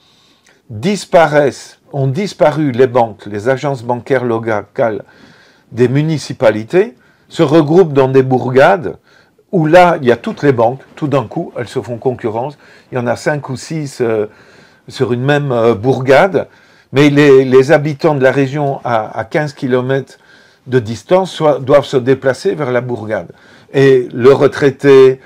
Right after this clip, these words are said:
ou le, la, la personne qui n'a pas une voiture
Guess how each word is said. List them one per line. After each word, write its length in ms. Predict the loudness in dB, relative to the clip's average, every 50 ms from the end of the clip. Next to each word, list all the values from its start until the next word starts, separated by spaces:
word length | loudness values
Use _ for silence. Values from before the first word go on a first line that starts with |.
| _ _ _ _ _ _ -8
ou 200 | -4 -2 0 2
le, 440 | 4 4 6 6 6 4 4 2 2
la, 280 | 2 2 4 2 2
la 140 | 2 0 0
personne 580 | 2 0 -2 -2 -4 -4 -4 -4 -4 -4 -8 -12 _ _ _ _ _ _ _ _ _ _ _ _
qui 120 | -12 -8
n'a 100 | -8 -8
pas 180 | -2 0 2 2
une 120 | 2 0
voiture 680 | 0 0 0 0 -2 -4 -4 -2 -2 -2 -2 -4 -10 -18